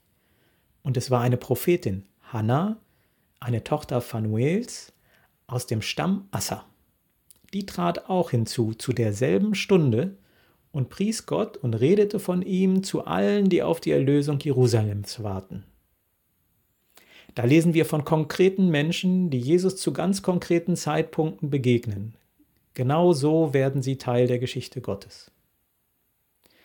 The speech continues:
Ganz genau auf diese Art und Weise werden auch wir Teil seiner Geschichte.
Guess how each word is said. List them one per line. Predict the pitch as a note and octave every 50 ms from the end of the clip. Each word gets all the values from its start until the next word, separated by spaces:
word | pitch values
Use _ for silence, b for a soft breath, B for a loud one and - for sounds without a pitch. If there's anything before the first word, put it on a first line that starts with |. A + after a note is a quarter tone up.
| b b b b b b _ -
Ganz | - D3 F3+ G#3 G#3+ -
genau | - F3 D#3+ D#3 D#3
auf | D#3 D3+ -
diese | - F#3 F#3+ F#3+ F#3 -
Art | D#3+ E3 E3 -
und | E3 D#3+ D3 -
Weise | C#3+ D3 D3 D3+ C3+ B2 A#2+ A2
werden | A#2+ B2 B2 B2+ C#3
auch | - D#3 D#3 C#3 C#3 C#3
wir | D#3+ D#3 D#3 D3 B2+ B2 - -
Teil | - - A2 A2+ A2+ A2
seiner | - F#2+ F#2 F#2 F#2
Geschichte. | F#2 F#2 - - - - - - -